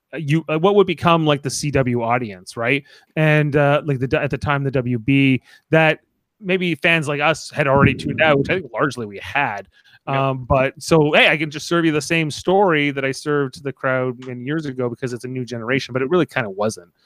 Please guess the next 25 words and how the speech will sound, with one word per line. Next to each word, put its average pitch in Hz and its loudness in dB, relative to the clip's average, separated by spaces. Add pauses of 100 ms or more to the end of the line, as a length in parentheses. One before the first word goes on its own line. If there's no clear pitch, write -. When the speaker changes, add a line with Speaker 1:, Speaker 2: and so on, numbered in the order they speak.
(380)
Speaker 1:
Uh, 113 -2
you 120 -6
know, 107 -8 (160)
it 135 -6
wasn't 123 -2
sup-, 98 -16 (280)
really 107 -8 (120)
supposed 151 2
to - -16
be 98 -10
that. 95 -2
It 143 6
was 135 4
supposed - -6
to 120 0
kinda 117 0
be 101 -2
for 95 -8
Speaker 2:
No. 107 2
Speaker 1:
everybody. 110 -2
Speaker 2:
It 165 0
hadn't 147 0
been 139 4
long 127 4
enough. 131 0